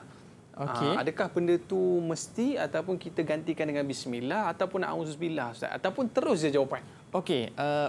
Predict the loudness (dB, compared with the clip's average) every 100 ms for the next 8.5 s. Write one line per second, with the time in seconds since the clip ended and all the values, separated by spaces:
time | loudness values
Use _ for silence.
0 | -2 -2 0 -2 -2 2 2 2 2 2
1 | 4 4 2 -2 -2 0 0 2 2 4
2 | 2 2 0 0 -4 -4 -4 -2 -2 -4
3 | -2 0 0 2 2 0 0 -4 -4 -2
4 | 0 0 0 0 -2 -2 0 2 2 0
5 | 2 0 0 -4 -2 -2 -2 -2 0 0
6 | 0 0 2 2 2 2 0 -2 0 2
7 | 4 2 2 0 0 2 2 0 0 0
8 | -2 -2 0 0